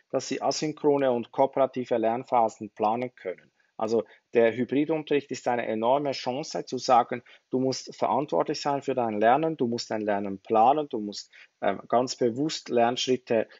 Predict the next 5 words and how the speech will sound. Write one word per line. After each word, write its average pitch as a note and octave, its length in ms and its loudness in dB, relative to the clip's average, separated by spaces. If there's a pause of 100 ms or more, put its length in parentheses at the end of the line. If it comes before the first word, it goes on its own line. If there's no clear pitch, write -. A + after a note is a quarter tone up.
(140)
ähm, G#2+ 300 -4 (1800)
in B2 160 0
eine G#2+ 400 -2
Ordnung E3+ 460 2
bringen E3+ 360 2